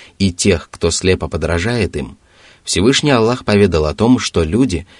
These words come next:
которых называют верующими, также делятся на две группы. К первой группе относятся люди, в сердца которых еще не проникла истинная вера, и о них речь шла выше. А ко второй группе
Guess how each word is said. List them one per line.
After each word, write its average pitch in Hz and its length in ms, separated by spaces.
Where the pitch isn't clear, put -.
которых 90 400
называют 85 520
верующими, 82 760
также 107 380
делятся 92 640
на 82 160
две 78 180
группы. 71 400
К - 100
первой 143 340
группе 80 440
относятся 110 600
люди, 101 340
в - 80
сердца 107 380
которых 107 420
еще 98 300
не 98 160
проникла 101 500
истинная 82 680
вера, 76 320
и 85 100
о 92 100
них 139 280
речь 123 280
шла 95 400
выше. 78 540
А 90 240
ко 92 100
второй 110 380
группе 80 460